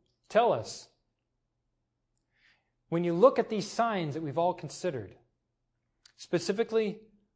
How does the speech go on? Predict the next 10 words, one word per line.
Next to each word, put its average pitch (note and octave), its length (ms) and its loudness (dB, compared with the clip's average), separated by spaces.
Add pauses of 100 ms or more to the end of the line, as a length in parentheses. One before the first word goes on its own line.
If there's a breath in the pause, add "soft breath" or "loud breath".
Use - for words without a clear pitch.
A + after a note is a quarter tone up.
Revelation F3+ 540 4
chapter E3+ 320 -2
thirteen, D3 720 -6 (1900)
I C#3 60 -2
want G3+ 200 2
us G#3+ 120 -4
to F#3+ 80 2
look F#3+ 320 2
at D3+ 180 2
it - 200 -10